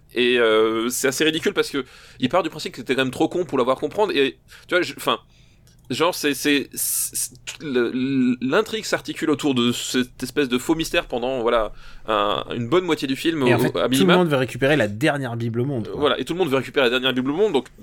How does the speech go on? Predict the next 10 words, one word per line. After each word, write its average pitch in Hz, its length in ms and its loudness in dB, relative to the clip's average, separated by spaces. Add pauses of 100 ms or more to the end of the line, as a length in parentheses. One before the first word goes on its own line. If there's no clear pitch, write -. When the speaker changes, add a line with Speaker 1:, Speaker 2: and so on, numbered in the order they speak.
(240)
Speaker 1:
et, 147 80 2
et, 143 400 0
et 135 320 2 (340)
au-delà 143 240 4
de 143 60 -8
ça, 214 100 2
effectivement, 165 520 -2 (460)
euh, 110 600 4
le, 110 160 2
le, 107 160 0